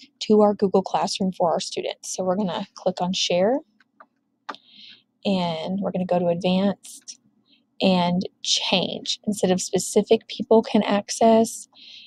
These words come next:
I'm gonna make sure that anyone with the link can access. I'm gonna leave mine as view only, but if this is something that you want your students to be able to add items to, edit items within,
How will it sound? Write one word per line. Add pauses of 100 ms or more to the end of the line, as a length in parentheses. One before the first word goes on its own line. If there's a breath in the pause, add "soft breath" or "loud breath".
(160 loud breath)
I'm
gonna
make
sure
that (480)
anyone
with
the
link
can
access. (880 loud breath)
I'm
gonna
leave
mine
as
view
only, (360 loud breath)
but
if
this
is
something
that
you
want
your
students
to
be
able (100)
to (400 loud breath)
add
items
to, (340 loud breath)
edit (100)
items
within,